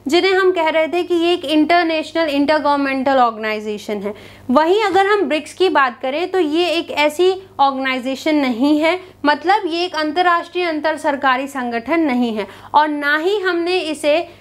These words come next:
किसी संधि, किसी एग्रीमेंट या किसी ट्रीटी के द्वारा बनाया है। ये basically क्या है, सिंपल पांच देशों का एक एकीकृत प्लेटफॉर्म है। जो वर्ल्ड की फाइव लीडिंग इमर्जिंग इकोनॉमीज थी उनको एक साथ जोड़ा गया है और उनको एक प्लेटफॉर्म दिया गया है और उस प्लेटफॉर्म का नाम क्या रखा गया?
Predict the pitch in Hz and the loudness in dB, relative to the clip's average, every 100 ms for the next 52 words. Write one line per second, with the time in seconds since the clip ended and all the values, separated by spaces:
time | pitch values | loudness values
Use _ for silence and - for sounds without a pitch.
0 | - - - 339 339 339 349 330 302 285 | -20 -18 0 0 2 2 2 0 0 0
1 | 311 320 320 330 294 269 254 277 311 302 | -2 -2 -4 -4 -2 0 0 0 2 2
2 | 311 311 311 294 330 277 277 262 285 285 | 0 -2 -2 -2 -2 0 -2 0 0 0
3 | 262 233 226 294 240 208 190 190 196 202 | 2 2 2 0 -4 -6 -6 -6 -8 -12
4 | - - - 262 269 311 302 370 359 392 | -16 -20 -4 -2 2 0 2 0 2 0
5 | 370 349 349 440 453 339 320 392 466 - | 2 2 2 -2 -4 -4 -2 0 -2 -2
6 | 294 320 330 262 311 311 320 349 359 370 | -2 -2 -2 -6 -4 -4 -2 0 0 -2
7 | 370 285 285 330 330 320 339 - - 262 | -4 -6 -2 -4 -2 -2 -2 -4 0 0
8 | 247 - 262 247 214 202 - - - 277 | 0 -2 0 0 -2 -10 -12 -16 -2 0
9 | 285 294 320 285 359 381 320 277 320 285 | 2 2 0 -2 -4 0 0 0 -2 -6
10 | 285 285 339 302 277 277 262 330 320 247 | -6 -4 -2 -2 -2 -2 -2 0 0 -2
11 | 254 254 269 311 302 392 466 302 294 302 | 0 0 2 0 2 2 2 0 -2 0
12 | 320 302 - 302 262 240 240 254 285 294 | -2 -2 0 0 0 -2 0 0 0 0
13 | 294 330 392 370 302 285 311 320 - 262 | -2 0 0 -2 -4 -4 -6 -4 -2 -2
14 | 254 - 277 294 262 269 262 269 269 302 | -2 0 0 0 0 0 0 -2 -2 0
15 | 359 359 302 320 - 302 285 - 277 285 | 2 0 0 -8 -4 -4 -2 0 0 0
16 | 285 262 262 277 277 254 247 254 240 359 | 0 0 0 0 0 0 0 -4 0 0